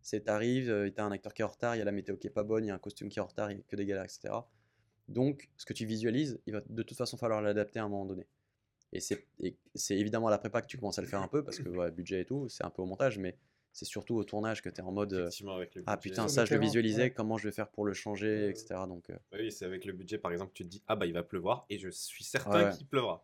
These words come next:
Speaker 1: Mais avec le temps, tu apprends au fur et à
Speaker 3: T'as une
Speaker 1: mesure
Speaker 3: option B,
Speaker 1: à,
Speaker 3: quoi, t'es
Speaker 1: à, ouais. Et surtout, euh, tu, c'est pour ça que je suis content moi, d'avoir commencé très tôt, c'est que toutes ces petites galères-là, je les ai déjà vécues très, très jeune.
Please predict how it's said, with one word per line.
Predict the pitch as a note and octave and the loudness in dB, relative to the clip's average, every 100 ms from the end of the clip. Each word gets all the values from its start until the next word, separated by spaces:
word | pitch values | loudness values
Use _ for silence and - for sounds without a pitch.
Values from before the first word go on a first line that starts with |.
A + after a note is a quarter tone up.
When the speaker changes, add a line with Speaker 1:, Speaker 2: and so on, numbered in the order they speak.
| - | -4
Speaker 1:
Mais | A2+ | 6
avec | B2 B2+ C3+ | 6 6 4
le | |
temps, | C3+ E3+ | 4 2
tu | - A#2+ | 8 8
apprends | A#2 - C#3 | 8 4 2
au | |
fur | - | 6
et | A2+ | 6
à | |
Speaker 3:
T'as | A2+ | 6
une | |
Speaker 1:
mesure | A2+ C3+ | 4 4
Speaker 3:
option | A#2 G#2 | 6 8
B, | G2 | 6
Speaker 1:
à, | |
Speaker 3:
quoi, | C3+ B2+ - | 4 0 -4
t'es | - | -4
Speaker 1:
à, | A#1 C2 | 0 6
ouais. | A#2 G#2 - _ _ _ _ | 8 6 0 _ _ _ _
Et | G#2 | -2
surtout, | A#2+ G#2 D3 D3+ | 0 0 4 6
euh, | A#2+ A2 F#2 - | 8 6 4 -4
tu, | - F#2+ | -8 -8
c'est | - | -4
pour | A2+ | 0
ça | B2 | 2
que | |
je | - | 0
suis | - | -8
content | - A2 B2 | -6 -2 2
moi, | A2 | 6
d'avoir | G2+ F2+ | 6 4
commencé | G2 - | -4 -6
très | - G#2+ | -2 0
tôt, | C#3 C#3 | 2 0
c'est | G#2 | 0
que | - G2 - _ _ | 0 0 -2 _ _
toutes | - | -8
ces | - | -4
petites | - - | -4 -2
galères-là, | A2+ G2+ G2 B2 | 0 2 4 2
je | A2+ G#2 | 0 -2
les | F#2+ | -2
ai | F#2+ | 0
déjà | G2 G2+ | 0 0
vécues | G2 - | -2 -6
très, | - G#2 G2+ F#2 | -6 0 2 0
très | - G2+ | 0 0
jeune. | A#2+ C#3+ | 2 0